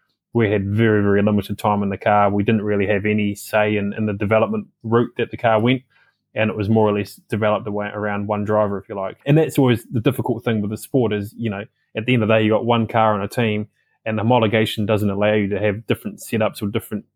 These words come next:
um, homologations for different drivers. You need all your drivers to effectively work together because you've all effectively got the same car. And my driving style was,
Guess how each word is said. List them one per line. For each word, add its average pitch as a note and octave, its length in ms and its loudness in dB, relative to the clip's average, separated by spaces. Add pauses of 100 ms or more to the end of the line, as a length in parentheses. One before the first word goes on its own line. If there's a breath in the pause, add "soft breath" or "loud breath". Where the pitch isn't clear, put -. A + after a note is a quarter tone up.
(120)
um, G#2 100 -6
homologations G#2 640 0
for G#2 100 -6
different G2 280 -6
drivers. G#2 460 2
You A2 100 4
need G#2 180 2
all G#2+ 140 4
your G2 120 0
drivers G#2 500 2
to G2+ 120 -2
effectively G#2+ 460 -4
work G2 220 -2
together G#2 340 -2
because G2 560 -6
you've G#2+ 220 -4
all G#2+ 160 2 (100)
effectively G#2 580 -6
got G2+ 160 -4
the - 60 -18
same G2 240 -4
car. G#2+ 320 0 (320 soft breath)
And B2 100 2
my B2 160 4
driving A#2 380 4
style A2+ 380 4
was, G#2+ 300 2